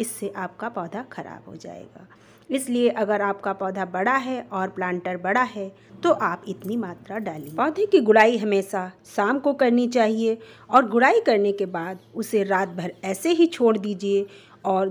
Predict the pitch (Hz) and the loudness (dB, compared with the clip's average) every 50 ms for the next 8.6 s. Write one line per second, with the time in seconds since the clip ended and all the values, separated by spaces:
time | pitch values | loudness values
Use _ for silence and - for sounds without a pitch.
0 | 190 190 277 311 349 349 - 440 415 285 220 214 196 185 180 - 196 185 180 175 | -4 0 2 2 2 4 4 4 6 6 6 4 2 2 2 -2 -4 -4 -4 -4
1 | 180 190 - - - 233 311 403 427 - 277 - - 185 170 165 185 180 175 170 | -6 -10 -6 2 4 6 6 6 4 2 -2 -2 -2 -2 -2 -2 -2 -2 -2 -2
2 | 170 170 175 175 175 165 160 175 165 165 170 170 170 170 175 185 - - - - | -2 -2 -4 -4 -6 -4 -4 -6 -6 -6 -6 -6 -6 -8 -8 -8 -12 -16 -20 -20
3 | - _ - 190 190 185 180 165 - - 311 359 - - - 330 202 180 170 160 | -18 _ -2 0 0 2 0 -2 -2 -2 -2 -2 2 2 2 2 2 0 -4 -4
4 | 156 175 160 - 170 170 165 - - 170 214 285 - - - 175 165 175 170 165 | -6 -8 -8 -8 -8 -8 -8 -8 -8 -8 -8 -8 -8 -8 -6 -4 -4 -4 -6 -8
5 | 156 156 160 156 147 151 151 - 156 160 - - - - _ _ - - - _ | -10 -10 -12 -14 -16 -16 -18 -18 -18 -20 -20 -20 -20 -20 _ _ -20 -20 -12 _
6 | - 254 269 302 339 392 392 370 381 - - 233 226 - - 196 - - 202 233 | 2 4 6 8 10 10 10 10 8 8 6 4 2 2 -2 -6 -6 -2 0 0
7 | 262 262 - 320 254 262 247 240 240 240 240 240 240 240 240 - - - - _ | 0 2 2 2 4 4 4 2 2 2 0 0 0 -2 -6 -10 -20 -20 -18 _
8 | - 294 302 302 311 339 359 349 359 339 349 339 | -2 0 2 4 4 4 4 4 2 2 2 2